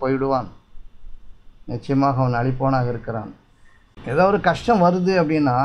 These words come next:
ஒரே விஷயம், நான் நல்ல வழியில போகணும்னு நீங்க நினைச்சிருந்தா போதுமா? அந்த துன்பத்தை நீங்கள்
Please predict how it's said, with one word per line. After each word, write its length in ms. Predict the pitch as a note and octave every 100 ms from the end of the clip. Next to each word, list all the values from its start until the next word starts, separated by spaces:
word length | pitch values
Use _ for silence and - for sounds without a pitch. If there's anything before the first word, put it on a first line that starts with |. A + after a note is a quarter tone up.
| E3 - - - - - _ _ -
ஒரே 340 | C3 F#3 A#3+ C4
விஷயம், 440 | A3 G3+ F3+ C3 - _ _ _ D3
நான் 240 | C#3 C#3
நல்ல 280 | C#3 F3+ A3
வழியில 300 | G3+ F#3+ F3
போகணும்னு 520 | - E3 F3 F#3 F#3+
நீங்க 160 | D#3+ C3+
நினைச்சிருந்தா 560 | C#3 E3 - F#3 G3 F#3
போதுமா? 420 | E3 C3 A#2 F#2+ - _ _ _ - - - - - - - - - - - - -
அந்த 240 | - C#3+ C#3+
துன்பத்தை 500 | F#3 G3+ G#3+ A3 F#3+
நீங்கள் 400 | F3 E3 D#3